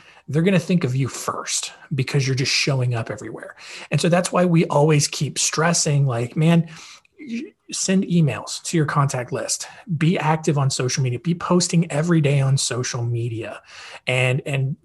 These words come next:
get your content out there." And you're gonna start showing up everywhere, and you're gonna start making all of those touch points,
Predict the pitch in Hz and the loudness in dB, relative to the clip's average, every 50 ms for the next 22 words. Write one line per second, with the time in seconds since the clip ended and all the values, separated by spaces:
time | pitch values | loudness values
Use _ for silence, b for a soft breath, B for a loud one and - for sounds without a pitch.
0 | - 151 - - 175 175 - - 180 175 160 165 - - - 156 143 151 147 147 | -6 -2 0 0 -2 -2 -2 -2 -2 -2 0 0 -2 0 2 2 4 4 2 2
1 | - - 147 139 135 135 - _ _ _ - 123 127 123 - - - 123 - - | 0 -2 -2 -2 -2 -4 -8 _ _ _ -6 -4 -4 -6 -6 -8 -8 -8 -8 -8
2 | - - B B B B B B _ - 139 139 139 135 135 135 - - - 135 | -10 -14 B B B B B B _ 0 0 0 2 0 -2 -2 -2 -4 -4 -4
3 | 139 - - - - 165 151 156 160 160 151 139 131 - - - 135 131 127 127 | -2 -2 -2 -2 0 2 2 4 4 4 4 2 0 -2 -4 -4 -4 -2 -4 -4
4 | 123 113 - - - - - - 143 135 131 139 135 127 - - 156 139 139 139 | -6 -6 -10 -10 -12 -14 -10 -6 -6 -4 -2 -2 -2 -2 -4 -4 -4 -2 -2 -2
5 | 139 131 143 - 151 143 156 - _ - - 131 147 160 160 165 160 147 147 143 | -2 -2 -2 -2 -2 -2 -2 -4 _ -10 -4 -2 0 0 0 2 2 2 2 2
6 | 139 - - - - - - - - - 165 156 180 196 190 - | 0 0 -4 -6 -6 -6 -6 -6 -6 -2 0 0 0 0 -4 -6